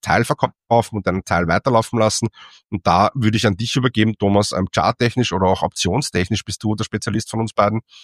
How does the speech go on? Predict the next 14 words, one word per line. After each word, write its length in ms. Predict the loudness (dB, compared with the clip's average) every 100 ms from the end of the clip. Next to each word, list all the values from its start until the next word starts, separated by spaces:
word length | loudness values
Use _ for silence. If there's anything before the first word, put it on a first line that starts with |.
| -20 -16
Und 140 | -12 -4
dementsprechend, 540 | -2 -2 -2 -2 -2 -10 _
wie 180 | -6 -4
ist 160 | 0
deine 200 | 2 2
Sicht 300 | 0 -4 -6
auf 120 | -8 -8
diesen 220 | -8 -4
Trade? 320 | 2 4 2 -6 _ _ _
Ähm, 280 | -2 0 0
wie 140 | -2 -4
ist 120 | 0
er 80 | 2
gelaufen? 640 | 2 2 2 0 -4 -6